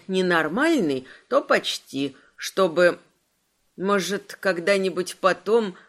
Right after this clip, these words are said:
очень потом, эта женщина и согласится". "Если ты меня поцелуешь",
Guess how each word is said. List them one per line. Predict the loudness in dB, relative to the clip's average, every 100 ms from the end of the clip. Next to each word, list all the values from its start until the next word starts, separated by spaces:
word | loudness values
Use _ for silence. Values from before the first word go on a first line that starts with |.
| _
очень | -2 0 0 0 0
потом, | 2 2 2 0 -2 -6 -12
эта | -8 -4
женщина | -2 0 0 -2 -2 0 0
и |
согласится". | -2 -2 0 2 0 -6 -8 -8 -10 -10 -12 -18 _ _ _ _ _ _ _
"Если | -4 0 0 -2 0 0
ты | 0 -2 0
меня | 0 0 0
поцелуешь", | 0 -4 -2 0 0 2 2 0 -6 -12